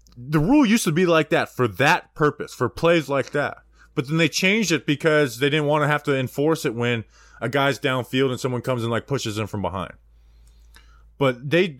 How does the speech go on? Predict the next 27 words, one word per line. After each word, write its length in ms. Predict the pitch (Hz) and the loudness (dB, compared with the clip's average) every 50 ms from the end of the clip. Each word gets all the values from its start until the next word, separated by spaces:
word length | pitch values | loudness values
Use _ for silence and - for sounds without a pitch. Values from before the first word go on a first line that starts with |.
| - | -6
I 200 | - 104 135 160 | -2 0 0 0
think 220 | 160 - 175 160 139 | 0 0 -4 -4 -2
they 120 | 151 135 | -2 -2
need 140 | 120 117 98 | -2 -2 -2
to 100 | 98 87 | -4 -4
really, 380 | 78 87 92 101 92 90 85 - | -4 -2 -2 -2 0 -2 -4 -4
I 80 | - 110 | -4 -2
don't, 200 | 123 156 156 - | -2 -2 -2 -2
I 100 | 82 131 | -2 -4
can't 220 | 151 - - 202 - | -4 -2 -2 -4 -2
believe 160 | - 147 131 | -2 -2 0
they 80 | 131 127 | -2 -2
didn't 320 | 117 - 170 208 208 131 | -2 -4 -4 -4 -4 -4
make 160 | 101 87 - | -6 -8 -6
that 140 | - 85 - | -8 -8 -6
rule 280 | 78 85 73 60 55 53 | -6 -8 -8 -8 -8 -10
illegal. 260 | 50 53 - - - - | -10 -12 -14 -16 -20 -14
It's 100 | - - | -6 -6
like, 120 | 147 139 | -4 -2
it 60 | 151 165 | -2 -2
used 280 | 147 160 214 214 - | 0 0 -2 -2 -2
to, 60 | 196 | -4
it's 160 | 165 147 - 208 | -4 -4 -2 -2
not 180 | 226 220 160 | -2 -2 0
like, 160 | 175 175 - | -2 -2 -2
it's 180 | 151 120 139 - | -4 -8 -6 -4
not 220 | 175 190 185 - | -4 -2 -4 -4